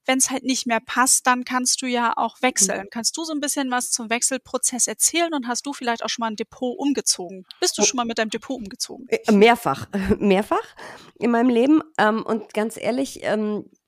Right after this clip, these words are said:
Speaker 2: man hat immer so ein bisschen Angst, man entscheidet sich vielleicht für den falschen Anbieter und es ändern sich ja auch Geschäftsbedingungen und Gebührenmodelle f-, können sich verändern.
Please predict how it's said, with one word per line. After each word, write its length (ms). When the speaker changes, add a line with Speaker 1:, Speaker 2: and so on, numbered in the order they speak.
Speaker 2:
man 180
hat 140
immer 140
so 80
ein 40
bisschen 220
Angst, 300
man 140
entscheidet 420
sich 140
vielleicht 320
für 160
den 220
falschen 540
Anbieter 920
und 140
es 120
ändern 320
sich 220
ja 160
auch 240
Geschäftsbedingungen 1120
und 220
Gebührenmodelle 1600
f-, 240
können 200
sich 200
verändern. 580